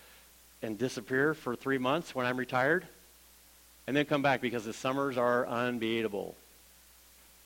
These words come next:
Christian, who's been all over, that's my son over there, by the way, he's been all over the planet just traipsing around, looking at plants,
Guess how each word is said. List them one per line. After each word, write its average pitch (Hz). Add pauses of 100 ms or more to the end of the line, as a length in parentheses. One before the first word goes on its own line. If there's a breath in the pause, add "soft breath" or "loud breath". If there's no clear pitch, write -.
(160)
Christian, 180
who's 143
been 139
all 143
over, 147 (100)
that's 123
my 107
son 107
over 95
there, 92
by 90
the 90
way, 92 (340 loud breath)
he's 185
been 156
all 135
over 139
the 110
planet 147
just 113
traipsing 131
around, 117
looking 117
at 123
plants, 110